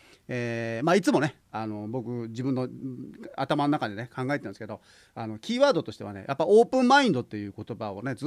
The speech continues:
っとこう大事にしていきたいなと思ってますし、えー、やっぱりこの、なんていうのかな、いろんなものの先入観とか偏見だとかさ、そういうの割とこう、すぐ、ね、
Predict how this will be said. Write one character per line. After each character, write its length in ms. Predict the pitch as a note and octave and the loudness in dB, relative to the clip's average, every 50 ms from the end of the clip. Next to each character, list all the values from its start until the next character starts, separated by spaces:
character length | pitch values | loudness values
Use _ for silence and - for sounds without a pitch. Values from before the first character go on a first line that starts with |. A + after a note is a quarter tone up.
| F#3 G3 | -4 -4
っ 20 | F#3 | -4
と 120 | - B3 | -6 -6
こ 120 | - F3 C#3 | -4 -4 -4
う 40 | |
大 220 | A2 - B2+ C3 B2+ | -2 -2 -2 -2 -2
事 80 | B2+ | -4
に 60 | B2 A#2 | -6 -6
し 80 | - | -6
て 80 | - C3+ | -6 -6
い 60 | A#2+ | -6
き 40 | - | -4
た 100 | D3 C3 | -4 -4
い 40 | A#2 | -4
な 80 | G2+ - | -6 -8
と 80 | - | -10
思 140 | G#2 G#2+ A2 | -10 -10 -10
っ 20 | |
て 100 | - G#2 | -10 -10
ま 120 | G2+ G2 F#2+ | -10 -10 -10
す 80 | - | -12
し、 240 | - - C#3 B2+ - _ - - - _ _ - | -8 -6 -6 -6 -6 _ -16 -20 -20 _ _ -6
え 720 | B2+ B2+ B2+ B2 B2 B2 A#2+ A#2+ A#2 A2+ A2+ A#2 A#2 A#2 - | -4 -2 -2 -2 -2 -2 -2 -4 -4 -6 -8 -8 -8 -6 -2
ー、 20 | - | 0
や 60 | A3+ | 2
っ 20 | |
ぱ 80 | A#3 G3+ | 2 2
り 60 | E3+ | 2
こ 120 | - D#3+ | 0 0
の、 160 | C#3 C3+ C3 B2 | 0 0 0 0
な 140 | C3 C#3+ | 0 -2
ん 20 | A#2 | -4
て 60 | A#2+ | -6
い 20 | |
う 20 | G#2 | -8
の 60 | G2+ | -10
か 60 | G2+ | -12
な、 60 | - _ _ _ _ _ _ _ _ | -14 _ _ _ _ _ _ _ _
い 80 | G3+ A3 | 4 8
ろ 160 | C4+ D4+ E4 | 8 8 8
ん 40 | F4 | 8
な 80 | E4+ | 6
も 100 | E4+ F4+ | 6 6
の 120 | F4+ D4+ E4 | 4 2 2
の 40 | |
先 320 | - - F#3 G3+ A3+ A#3 A#3+ | 0 0 0 0 0 2 0
入 220 | B3+ C#4 C#4 B3 | 0 0 0 0
観 180 | - E3 C#3 - | -2 -2 -2 -2
と 80 | - | -6
か 140 | - A2+ A2+ | -8 -10 -6
偏 240 | G#2+ C#3+ D#3+ F#3+ F3+ | -2 -2 -2 -2 -2
見 220 | - F3+ F3 F3+ | -2 -2 -2 -2
だ 80 | F3 F3 | -2 -4
と 100 | - A2+ | -6 -10
か 160 | - - F#2+ | -12 -14 -14
さ、 220 | - - F#2 F#2+ - _ _ _ _ _ _ | -12 -12 -14 -14 -14 _ _ _ _ _ _
そ 160 | - - G3+ A#3+ | -2 0 2 2
う 20 | |
い 40 | C4 | 4
う 20 | |
の 180 | G3+ D3 B2 B2 | 2 0 2 4
割 180 | D#3 F3 G#3+ | 4 4 4
と 100 | A3+ A3 | 4 0
こ 340 | E3+ F#3+ G#3 G3 D3 G#2+ - | 0 2 4 4 4 2 0
う、 40 | _ _ _ | _ _ _
す 200 | - - - C#4+ | -14 -2 -2 0
ぐ、 300 | C4 A#3+ F3 C3 G#2+ - _ _ _ _ _ _ _ _ _ - | 2 4 2 2 0 -4 _ _ _ _ _ _ _ _ _ 2
ね、 300 | G#3 B3 A3+ - - | 4 4 4 4 0